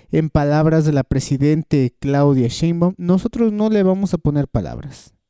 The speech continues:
Esto es lo que dijo tras la salida de, eh, de el fiscal, la propia Sheinbaum. Esto es lo que se dijo el día de ayer. Déjenme le coloco el audio, porque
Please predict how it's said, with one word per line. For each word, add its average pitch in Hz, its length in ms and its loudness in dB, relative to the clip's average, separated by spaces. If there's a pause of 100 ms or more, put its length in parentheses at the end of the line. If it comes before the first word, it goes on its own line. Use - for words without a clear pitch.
(180)
Esto 180 260 0
es 185 80 2
lo 170 160 2
que 143 160 -4
dijo 190 400 -4 (140)
tras 127 200 -2
la 120 100 -4
salida 123 460 -2 (480)
de, 131 360 0 (360)
eh, 120 760 0 (320)
de 131 320 -2
el 120 160 -4
fiscal, 170 640 -6 (300)
la 131 180 -4
propia 123 320 -4
Sheinbaum. 104 560 -4 (320)
Esto 151 260 -6
es 147 80 0
lo 143 100 0
que 131 120 -6
se 135 140 -4
dijo 127 440 -8
el 120 200 -8
día 127 320 -2
de 120 420 -6 (300)
ayer. 180 420 -8
Déjenme - 340 -12
le 214 120 -8
coloco 113 500 -4 (520)
el 120 200 -8
audio, 185 420 -4 (600)
porque 190 460 -4